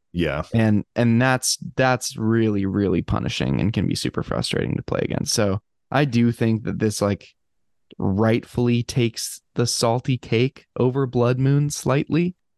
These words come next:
Speaker 1: Yeah,
Speaker 2: Um, because
Speaker 1: I
Speaker 2: it
Speaker 1: agree.
Speaker 2: is a more potent and brutal effect. And I, I should revise that. It doesn't necessarily beat it out in the salty card order, but maybe it should.
Speaker 1: Yeah, I, I do think it's a little bit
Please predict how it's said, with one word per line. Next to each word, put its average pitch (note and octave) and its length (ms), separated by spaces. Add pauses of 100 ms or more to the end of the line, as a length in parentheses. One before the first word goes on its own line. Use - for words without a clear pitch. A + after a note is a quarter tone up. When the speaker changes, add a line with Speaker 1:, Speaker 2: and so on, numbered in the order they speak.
(120)
Speaker 1:
Yeah, F#2+ 360
Speaker 2:
Um, G2+ 180
because G#2+ 260
Speaker 1:
I A#2 60
Speaker 2:
it - 100
Speaker 1:
agree. B2 140
Speaker 2:
is B2 100
a C3+ 80
more A#2 300 (100)
potent A#2 500
and G2+ 220
brutal G#2+ 320
effect. G2+ 540 (420)
And G2+ 380 (180)
I, A2+ 160 (480)
I A#2 60
should A2 280
revise G#2+ 460
that. A#2 220
It A#2 80
doesn't C3 300
necessarily C3+ 600
beat A#2 240
it A2+ 80
out A2 280
in G#2+ 280
the G2+ 260
salty G#2+ 360
card G2+ 400
order, B2+ 400 (200)
but G2+ 260 (180)
maybe G2+ 400
it - 80
should. A#2+ 380 (200)
Speaker 1:
Yeah, A2+ 360
I, B2 80 (100)
I C3 100
do D3 180
think A3 180
it's G3 100
a C3 60
little G#2+ 180
bit G2 140